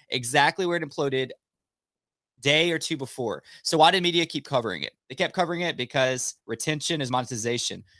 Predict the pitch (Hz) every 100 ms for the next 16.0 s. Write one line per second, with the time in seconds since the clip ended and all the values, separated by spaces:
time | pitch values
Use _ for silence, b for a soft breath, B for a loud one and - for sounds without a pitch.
0 | _ 120 135 147 147 139 131 120 104 104
1 | 147 180 185 - 117 120 123 120 123 -
2 | 110 104 139 156 165 - 123 117 143 131
3 | 123 127 110 123 120 110 101 - B 147
4 | - 202 196 196 190 - 135 151 151 156
5 | - - 139 143 135 127 - 135 135 139
6 | 160 165 165 - 151 135 131 - 131 123
7 | 110 101 98 b b 131 151 170 160 -
8 | 143 131 117 110 120 127 147 165 - 147
9 | 143 123 120 135 131 104 117 - 143 143
10 | 143 139 117 117 120 101 110 113 123 -
11 | 127 - 101 107 b b 160 147 123 -
12 | 135 131 127 123 117 113 117 117 107 117
13 | 110 - 117 101 110 107 - 104 98 110
14 | 107 120 117 104 120 131 127 120 123 123
15 | 113 110 110 92 110 117 120 123 151